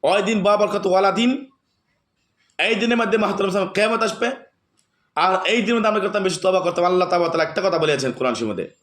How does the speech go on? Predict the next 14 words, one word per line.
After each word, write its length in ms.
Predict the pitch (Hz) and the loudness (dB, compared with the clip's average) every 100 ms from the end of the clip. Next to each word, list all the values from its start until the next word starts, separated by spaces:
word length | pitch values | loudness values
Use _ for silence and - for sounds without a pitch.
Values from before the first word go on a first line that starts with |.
| _ _ _ - | _ _ _ -2
"কুল 200 | 190 185 | 0 4
ইয়া 240 | 185 165 | 2 2
ইবাদিয়াল্লাযিনা 840 | 180 170 160 165 175 160 151 156 | 2 2 2 2 0 0 0 0
আসরাফু 400 | 147 147 147 139 | -2 -2 -4 0
আলা 200 | 135 135 | 0 2
আনফুসিহিম 640 | 131 185 175 143 120 - - _ _ | 0 -2 -4 -2 -2 -4 -10 _ _
লা 220 | 113 156 | -2 0
তাকনাতু 480 | 165 170 165 160 143 | 0 0 -2 -2 -2
মির 180 | 147 143 | -2 0
রাহমাতিল্লাহ 640 | 135 123 131 170 202 226 - - _ | 0 -2 -2 0 2 0 -4 -14 _
ইন্নাল্লাহা 500 | 143 175 165 151 151 | -2 0 0 0 2
ইয়াগফিরুয 440 | 151 143 139 147 104 | 2 0 -4 -4 -2
যুনুবা 280 | 147 160 | -2 0
জামিআ।" 460 | 131 127 135 120 92 | 0 0 0 0 -4